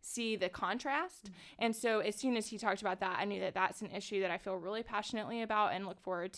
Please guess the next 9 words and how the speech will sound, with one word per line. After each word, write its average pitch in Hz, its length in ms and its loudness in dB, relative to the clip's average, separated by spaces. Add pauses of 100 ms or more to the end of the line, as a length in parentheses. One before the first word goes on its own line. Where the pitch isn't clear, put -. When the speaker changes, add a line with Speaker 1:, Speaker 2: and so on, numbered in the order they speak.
Speaker 1:
to - 320 -2
reading 190 300 -2
about. - 260 -10 (920)
Speaking 240 420 -4
of 202 360 2 (600)
recommendations, 214 1400 2 (360)
Jen 254 500 4
has 208 360 2
been 202 340 0